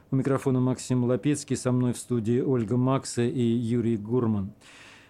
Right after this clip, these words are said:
В обзоре шведской международной прессы речь пойдёт о том, кто такой генерал Дворников, главнокомандующий войсками Российской Федерации в Украине, об изнасилованиях как оружие войны, об успешной украинской атаке на крейсер «Москва»,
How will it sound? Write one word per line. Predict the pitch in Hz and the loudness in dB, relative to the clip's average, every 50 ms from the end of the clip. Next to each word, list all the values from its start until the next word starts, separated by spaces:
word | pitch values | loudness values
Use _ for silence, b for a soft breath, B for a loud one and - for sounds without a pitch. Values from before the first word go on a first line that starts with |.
| B B | B B
В | 151 | 0
обзоре | 143 139 175 185 180 | 2 4 4 2 2
шведской | 165 - - 175 175 170 170 - - 151 | 2 2 2 2 2 2 0 0 0 2
международной | 147 143 139 127 143 147 147 151 156 135 131 143 143 135 | 2 2 2 2 2 2 4 4 2 2 2 2 0 2
прессы | 139 160 165 175 165 - - - 147 | 2 2 2 4 2 0 0 0 0
речь | 143 147 - - | 2 0 0 0
пойдёт | - 143 135 143 127 | 0 0 2 2 2
о | 135 131 | 0 0
том, | 135 147 143 139 127 | 2 2 2 2 0
кто | - - - 147 135 | -2 0 0 0 2
такой | - 135 131 131 139 131 | 2 0 0 2 2 0
генерал | 120 104 123 131 131 127 127 123 123 110 | 2 2 0 2 2 2 2 2 0 0
Дворников, | 104 127 135 147 160 165 160 160 151 156 165 156 135 123 | 0 0 2 2 2 2 2 2 0 0 0 -2 0 0
главнокомандующий | 139 156 143 156 156 147 156 151 151 151 151 143 123 135 139 127 - - 139 | 0 2 2 2 2 2 2 2 4 4 2 2 2 0 0 -2 -2 -2 0
войсками | 135 147 143 - - - - 151 143 143 | 2 2 0 0 -2 0 0 2 2 2
Российской | 143 139 - - 143 131 - - 131 | 2 0 0 0 -2 -2 -2 -4 -4
Федерации | - 131 127 135 139 135 127 - 135 131 | -4 0 0 0 0 0 -2 -2 -2 0
в | 127 123 | 0 0
Украине, | 120 - 123 135 135 135 131 127 131 131 123 107 101 117 | -2 -2 0 0 2 2 2 2 2 0 0 -2 -4 -6
об | 131 123 117 | -4 -2 0
изнасилованиях | 131 113 123 127 123 - - - 147 151 147 139 143 139 139 139 135 | 0 0 2 0 0 -2 -2 -2 0 2 2 2 2 2 0 -2 -2
как | - 147 135 - 135 | -2 -4 -4 0 0
оружие | 135 127 131 135 135 131 120 131 135 135 135 | 0 0 2 0 0 0 0 0 0 0 0
войны, | 117 127 131 131 131 127 127 131 135 135 123 - b b b b b b b b b | 0 2 2 2 2 2 2 2 0 0 -2 -4 b b b b b b b b b
об | 143 131 151 | -2 0 0
успешной | 143 - - 180 156 - 156 147 139 | -2 0 0 -2 0 2 0 0 0
украинской | 123 - 139 143 143 143 131 - - 135 | 0 0 0 2 2 2 0 0 0 0
атаке | 127 123 - 139 139 131 135 - 131 | 0 0 2 0 0 0 0 0 0
на | 123 131 127 123 | 2 2 0 0
крейсер | - - 127 135 135 120 - - 127 127 | -2 0 0 2 2 0 0 0 0 2
«Москва», | 131 131 135 131 - - - 135 139 139 135 123 117 104 - | 2 2 0 0 -2 -2 0 2 2 4 4 2 2 0 -4